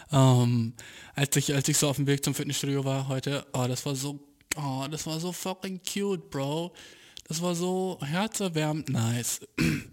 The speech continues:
Ähm, ich bin halt, war in der Bahn und hab so aus dem Fenster geguckt und da war ja so eine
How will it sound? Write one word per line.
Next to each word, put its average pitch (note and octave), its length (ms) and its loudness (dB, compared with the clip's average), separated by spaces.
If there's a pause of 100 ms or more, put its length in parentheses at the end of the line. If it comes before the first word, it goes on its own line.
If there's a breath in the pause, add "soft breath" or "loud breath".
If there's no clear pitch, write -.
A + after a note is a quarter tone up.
(540 loud breath)
Ähm, C3+ 760 2 (840 loud breath)
ich - 140 -6
bin E3 140 2
halt, D3+ 260 -2
war C#3+ 100 2
in C#3+ 80 2
der B2+ 80 2
Bahn C3 380 0
und D3 100 0
hab C3 140 0
so C3+ 80 0
aus B2 140 -2
dem C3 80 -4
Fenster C#3 260 -2
geguckt - 260 -6
und C3 80 -4
da B2 140 -2
war C3 120 0
ja C3 60 0
so C3 100 -2
eine B2 220 0